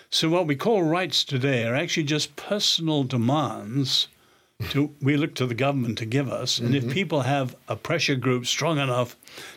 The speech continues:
Speaker 1: to make their personal demands politically powerful, then you can have the right given by the government.
Speaker 2: Mm.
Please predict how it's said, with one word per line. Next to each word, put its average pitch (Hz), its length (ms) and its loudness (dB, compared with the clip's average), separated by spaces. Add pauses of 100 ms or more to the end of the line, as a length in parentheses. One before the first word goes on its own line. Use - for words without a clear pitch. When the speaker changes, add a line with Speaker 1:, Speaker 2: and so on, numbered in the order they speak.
Speaker 1:
to 139 100 0
make 143 380 4
their 147 180 2
personal 139 580 2
demands 120 580 0
politically 127 580 -2
powerful, 135 840 -4 (460)
then 190 320 -2 (340)
you 143 120 0
can 120 160 0
have 123 160 0
the 113 100 -6
right 139 420 -2
given 139 400 0 (140)
by 101 160 -4
the 123 120 -2
government. 143 580 -2 (180)
Speaker 2:
Mm. 95 280 -6